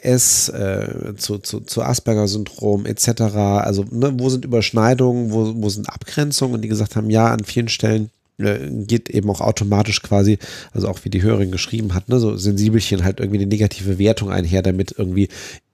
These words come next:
ich bin dann halt empfindlicher an der Stelle. Und da wollten die ein Stück weit von wegkommen und sagen, wir wollen eigentlich hier, wir sehen hier eigentlich ein... Ähm, von diesen anderen Aspekten, die vielleicht da sind, durchaus auch unabhängig, äh, unabhängiges Konzept,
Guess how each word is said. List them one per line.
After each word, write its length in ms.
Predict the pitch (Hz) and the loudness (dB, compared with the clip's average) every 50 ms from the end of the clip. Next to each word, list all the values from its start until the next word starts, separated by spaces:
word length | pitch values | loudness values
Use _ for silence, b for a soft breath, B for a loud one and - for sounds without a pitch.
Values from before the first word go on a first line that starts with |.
| _ _ | _ _
ich 180 | - 117 - - | -2 -2 -2 2
bin 120 | - 123 | 0 2
dann 180 | 110 117 107 95 | 4 4 4 4
halt 140 | 101 104 - | 2 2 0
empfindlicher 640 | 104 101 - - 107 107 - - 95 - 90 87 - | -4 -6 -2 -2 -4 -2 0 -2 -2 0 0 -2 -2
an 80 | 82 | -2
der 140 | 80 87 85 | -2 -2 -2
Stelle. 320 | - - - 90 85 82 | -2 -2 -2 -2 -2 -2
Und 80 | - 87 | -2 0
da 120 | 92 95 | 0 2
wollten 300 | 87 98 104 101 - 117 | 4 4 2 2 2 -2
die 80 | 107 104 | -4 -4
ein 40 | 92 | -4
Stück 260 | - - 110 - - | -2 -4 -4 0 2
weit 160 | 101 98 - | 0 0 0
von 180 | - 95 90 90 | -2 -4 0 0
wegkommen 320 | 110 - - 120 113 107 | 0 0 0 -2 -2 -2
und 80 | 110 101 | -2 0
sagen, 280 | 95 101 95 101 101 | 2 2 2 2 2
wir 120 | 101 95 92 | 0 -2 0
wollen 240 | 98 101 107 110 - | 0 0 0 -2 -2
eigentlich 400 | - 104 101 101 101 101 95 - | -2 -2 -2 0 -2 -6 -6 -4
hier, 260 | - 107 107 101 95 B B B B B B B _ | 2 2 2 2 2 B B B B B B B _
wir 120 | - 101 | 2 2
sehen 260 | 95 98 107 117 120 | 4 4 2 0 0
hier 220 | 117 110 110 - - | 0 0 0 0 0
eigentlich 500 | - 107 110 107 104 107 101 98 - - | -2 -2 -2 -2 -2 -2 -2 -2 -4 -2
ein... 240 | 101 101 104 101 98 B B B B B B _ _ _ _ | 0 0 0 0 -2 B B B B B B _ _ _ _
Ähm, 320 | - 98 95 98 98 101 - _ _ _ _ _ _ - | -4 -2 -2 -2 -4 -8 -12 _ _ _ _ _ _ -18
von 300 | - - - 123 127 120 | -14 -6 -4 -2 -2 -2
diesen 260 | 117 113 107 107 113 | 0 0 -2 -2 -4
anderen 500 | - - 120 135 143 135 113 123 107 107 | -6 -4 -4 -2 0 0 0 0 -2 0
Aspekten, 580 | 107 107 - - - 139 139 - - - 113 | 0 0 0 2 0 -2 -2 -2 -4 -4 -2
die 60 | 107 101 | -4 -4
vielleicht 360 | - - 104 101 95 - - | -2 0 0 0 0 2 2
da 140 | 104 107 117 | 2 2 4
sind, 160 | 113 113 107 | 2 0 0
durchaus 300 | 113 107 101 - - 95 | -2 -2 -4 -4 -4 -4
auch 160 | 101 92 - | -4 -4 -4
unabhängig, 760 | - - 110 110 104 - 101 98 98 104 98 98 104 - 98 - | -4 0 0 0 0 2 0 0 0 -2 -4 -6 -8 -8 -2 -2
äh, 80 | 104 | -2
unabhängiges 600 | 104 107 110 107 101 104 104 104 101 98 95 - | 0 0 -2 0 0 -2 -2 -2 -4 -4 -6 -4
Konzept, 560 | - - 101 98 - - 127 127 - - - | -4 -4 -2 0 2 2 2 0 -2 -12 -12